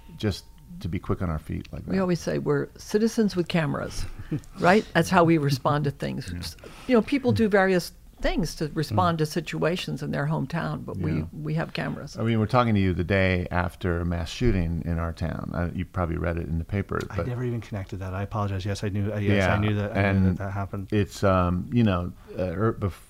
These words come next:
Speaker 1: like, right at dawn yesterday morning. The shooting happened at one A M Sunday. So it's six forty-five A M, my phone starts pinging, pinging, pinging.
Speaker 2: Mm-hmm.
Speaker 1: People all from our town are, like, saying, "Are you okay?" And, "What do you know?" And, "Who, who do you," you know?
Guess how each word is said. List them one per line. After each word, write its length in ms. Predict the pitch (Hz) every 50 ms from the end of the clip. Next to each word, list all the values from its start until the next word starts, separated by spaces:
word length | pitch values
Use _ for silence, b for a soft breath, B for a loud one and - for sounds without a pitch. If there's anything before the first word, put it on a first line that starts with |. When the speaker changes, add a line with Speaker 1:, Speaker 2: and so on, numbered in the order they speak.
| - - -
Speaker 1:
like, 120 | 90 92 90 90
right 180 | 104 110 107
at 120 | 101 87 80
dawn 380 | 107 104 107 107 101 95 92 90
yesterday 360 | 90 87 - - 87 87 87
morning. 220 | 90 92 90 -
The 80 | - 98
shooting 260 | - - 135 120 113
happened 240 | 107 107 92 92 90
at 60 | 87
one 220 | 95 104 110 107
A 40 | 98 92 90 87
M 140 | 82 82
Sunday. 400 | - - 87 82 78 - - - B B B B B B B B B B -
So 200 | - - 92 90
it's 120 | 82 -
six 720 | - - - - - - - - - - - 120 107 - -
forty-five 520 | - 107 101 98 90 - 92 92 90 87
A 40 | 90
M, 280 | 90 98 104 101 92
my 140 | 87 87 87
phone 260 | 85 - 92 87 85
starts 240 | - - 85 78 - -
pinging, 400 | - 113 107 98 87 80 80 -
pinging, 320 | - 98 92 90 85 82
pinging. 320 | - - - 85 85 82
Speaker 2:
Mm-hmm. 120 | 80 80 85
Speaker 1:
People 480 | - - 98 90 - - 90 90 87 -
all 260 | - 92 95 95 -
from 200 | - - 98 98
our 100 | 95 98
town 280 | 95 - 127 135 139 120
are, 100 | 101 90
like, 180 | 87 87 87 -
saying, 380 | - 98 95 90 85 82 80 - - - -
"Are 60 | 98
you 120 | 98 107 107
okay?" 360 | 98 - - 98 95 92 92
And, 200 | 85 78 80 85
"What 100 | 87 101
do 60 | 104 101
you 80 | 95
know?" 240 | 95 92 90 87 85
And, 160 | 82 85 85
"Who, 180 | 92 98 98 - -
who 140 | 101 101 98
do 60 | 95
you," 120 | 92 90 - -
you 100 | 95 90
know? 120 | 82